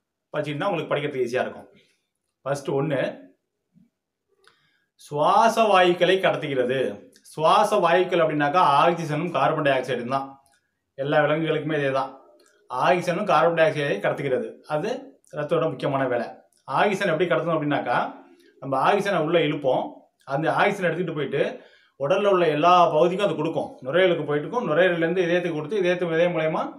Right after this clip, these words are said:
எல்லா இடத்துக்கும், ரத்தம் தான் கொண்டு போய் எல்லாத்துக்கும் சேர்க்கும் ஆக்சிஜனை. அதே போல இந்த ஆக்சிஜன் உள் நம்ம உடம்புல இருக்க கார்பனோட சேர்ந்து carbon டை ஆக்சைடா மாறிடும். மாறினதுக்கு அப்புறம் அந்த carbon டை ஆக்சைடை எல்லா பகுதியில இருந்து எடுத்துக்கிட்டு வந்து ரத்தத்துக்கு, பிளட்டுக்கு,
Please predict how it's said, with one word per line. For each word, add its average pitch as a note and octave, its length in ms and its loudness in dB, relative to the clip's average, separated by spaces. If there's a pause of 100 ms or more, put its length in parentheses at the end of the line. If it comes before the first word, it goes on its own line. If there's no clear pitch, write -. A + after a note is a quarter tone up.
(220)
எல்லா D#3 220 0
இடத்துக்கும், F3+ 340 0
ரத்தம் E3+ 220 -4
தான் F3 80 0
கொண்டு D3+ 160 -4
போய் E3+ 80 0
எல்லாத்துக்கும் D#3 300 -2
சேர்க்கும் D3 220 0
ஆக்சிஜனை. C#3 360 -2 (540)
அதே C3 260 0
போல G3+ 180 -2
இந்த F3 120 0
ஆக்சிஜன் G3+ 480 0
உள் E3+ 200 -6
நம்ம D3+ 220 -2
உடம்புல F#3 260 0
இருக்க F3 200 0
கார்பனோட E3 400 0
சேர்ந்து E3+ 300 -2
carbon E3+ 320 0
டை D#3+ 80 2
ஆக்சைடா D3+ 240 -4
மாறிடும். C#3 400 0 (120)
மாறினதுக்கு D#3 480 -2
அப்புறம் C#3 260 -2 (520)
அந்த E3+ 280 -4
carbon G3+ 440 2
டை G3+ 80 4
ஆக்சைடை F3+ 320 2
எல்லா E3 200 2 (440)
பகுதியில F3 320 2
இருந்து E3+ 160 0
எடுத்துக்கிட்டு D3+ 300 -4
வந்து B2+ 160 -4 (520)
ரத்தத்துக்கு, D3 460 -4
பிளட்டுக்கு, D#3 340 0